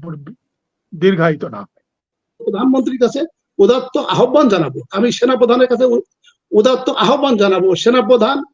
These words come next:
Speaker 2: ইয়া, এয়ারফোর্স, আহ, নেভি, পুলিশ এবং সেনাপ্রধান, আপনারা প্রধানমন্ত্রীকে অনুরোধ করেন ফিলিপাইনের মতো ওই রকম পরিস্থিতি না হয়ে আপ-, যেন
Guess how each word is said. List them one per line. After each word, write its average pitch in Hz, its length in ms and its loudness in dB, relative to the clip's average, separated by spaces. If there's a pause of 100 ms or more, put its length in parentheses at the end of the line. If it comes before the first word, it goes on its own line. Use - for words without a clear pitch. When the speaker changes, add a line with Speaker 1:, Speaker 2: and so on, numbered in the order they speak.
(400)
Speaker 2:
ইয়া, 196 200 0 (420)
এয়ারফোর্স, 233 580 2
আহ, 202 320 -6 (280)
নেভি, 240 260 4 (140)
পুলিশ 247 340 2
এবং 233 220 4
সেনাপ্রধান, 180 520 -2 (320)
আপনারা 220 340 0 (500)
প্রধানমন্ত্রীকে 247 600 2 (160)
অনুরোধ 240 280 4 (100)
করেন 277 200 2 (460)
ফিলিপাইনের 277 640 2
মতো 233 180 2 (440)
ওই 294 160 4
রকম 294 300 2
পরিস্থিতি 240 460 0 (140)
না 214 160 2
হয়ে 311 200 4
আপ-, 226 220 -4 (320)
যেন 214 120 4